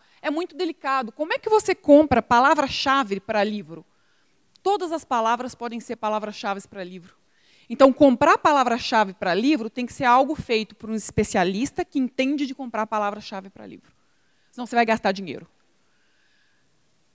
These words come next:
Pulo do gato. Best-sellers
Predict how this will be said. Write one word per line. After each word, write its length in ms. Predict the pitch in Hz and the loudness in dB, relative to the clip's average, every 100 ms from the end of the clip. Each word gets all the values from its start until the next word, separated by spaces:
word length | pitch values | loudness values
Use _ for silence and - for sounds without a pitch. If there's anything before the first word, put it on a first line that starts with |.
| _ _ _ _ _ _ _ | _ _ _ _ _ _ _
Pulo 220 | - 381 370 | 12 12 12
do 100 | 254 | 8
gato. 380 | 220 98 - - _ _ _ _ _ _ _ _ | 4 2 -4 -20 _ _ _ _ _ _ _ _
Best-sellers 1000 | 196 277 - - 277 240 320 - - | 2 2 2 0 4 4 2 -4 -12